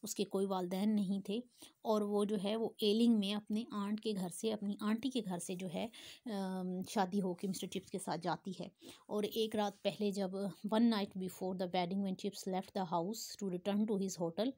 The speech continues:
और शादी से एक रात कब जब वो अपनी होटल की तरफ जा रहा होता है मिस्टर चिप्स, तो वो कैथरीन जो है वो, अ, बनावटी सी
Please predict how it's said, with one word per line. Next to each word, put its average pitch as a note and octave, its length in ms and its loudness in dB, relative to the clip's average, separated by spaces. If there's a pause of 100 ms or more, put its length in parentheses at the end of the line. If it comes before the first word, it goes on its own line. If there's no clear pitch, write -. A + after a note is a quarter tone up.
(320)
और G3+ 80 -2
शादी F#3+ 320 -2
से G3 180 -2
एक G3 120 -6
रात F#3+ 240 -4
कब F#3+ 180 -2
जब F#3 220 -2
वो F#3 120 -2
अपनी F#3+ 360 -4 (360)
होटल A#3+ 220 0
की B3 120 -4
तरफ G3 220 -4
जा F3 180 2
रहा F3+ 120 0
होता F3+ 200 -4
है F#3 120 -2
मिस्टर F#3 260 -6
चिप्स, - 440 -4 (340)
तो A3 100 6 (520)
वो G3+ 160 0
कैथरीन G3+ 460 0
जो A3 120 0
है F#3 240 -2
वो, F#3+ 320 -2 (520)
अ, G3 240 2 (120)
बनावटी A3+ 800 4
सी F#3 260 -4